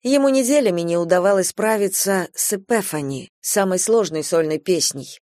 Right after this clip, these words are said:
Джонатан передвигался по сцене с плавностью человека, постоянно наступающего на грабли в сарае. Но и это не шло ни в какое сравнение с тем, что он просто уничтожал дуэты.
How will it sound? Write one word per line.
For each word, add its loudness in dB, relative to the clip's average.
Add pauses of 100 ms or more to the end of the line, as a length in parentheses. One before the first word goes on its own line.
(480)
Джонатан 2
передвигался 0
по 0
сцене 0
с -6
плавностью -2
человека, 0
постоянно -2
наступающего -2
на -2
грабли 2
в -10
сарае. -2 (360)
Но 2
и 4
это 2
не -4
шло 2
ни -4
в -12
какое 0
сравнение 0
с -4
тем, 0
что -2
он -2
просто -2
уничтожал 0
дуэты. -2